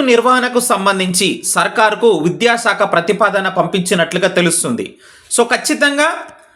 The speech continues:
మనకు కేవలం ఒక పది రోజుల్లోపు ఎప్పుడైనా సరే, ఎనీ టైమ్ టెట్ నోటిఫికేషన్ వచ్చేటందుకైతే అవకాశాలైతే ఉన్నాయి మిత్రమా. ఇప్పటికీ కూడా మీరు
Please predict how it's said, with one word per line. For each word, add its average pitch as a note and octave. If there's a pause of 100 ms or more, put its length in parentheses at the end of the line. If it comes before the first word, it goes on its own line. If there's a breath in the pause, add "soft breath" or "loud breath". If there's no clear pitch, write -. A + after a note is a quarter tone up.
(160 soft breath)
మనకు B3 (160)
కేవలం C#4 (300)
ఒక C4 (160)
పది B3
రోజుల్లోపు C#4 (200)
ఎప్పుడైనా D4 (140)
సరే, B3+ (200)
ఎనీ D4 (240)
టైమ్ A#3+ (220)
టెట్ C#3 (140)
నోటిఫికేషన్ B3 (120)
వచ్చేటందుకైతే A3 (500 loud breath)
అవకాశాలైతే A3 (100)
ఉన్నాయి G3
మిత్రమా. F#3 (140)
ఇప్పటికీ C4+ (100)
కూడా A3+ (440)
మీరు B3+